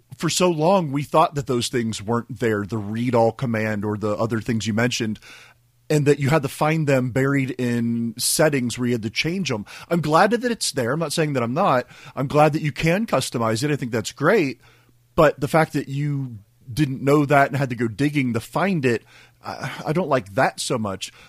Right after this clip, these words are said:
but I, I do think that this is fair, and, uh, yeah, it might be the honeymoon period, plus the fact that it is a raw, good version of Android. It's not that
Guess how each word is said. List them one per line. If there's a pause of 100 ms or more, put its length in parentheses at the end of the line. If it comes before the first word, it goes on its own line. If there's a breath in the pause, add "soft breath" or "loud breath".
(120)
but
I,
I
do
think
that
this
is
fair,
and,
uh,
yeah,
it
might
be
the
honeymoon
period, (300 loud breath)
plus
the
fact
that
it
is
a
raw,
good
version
of
Android.
It's
not
that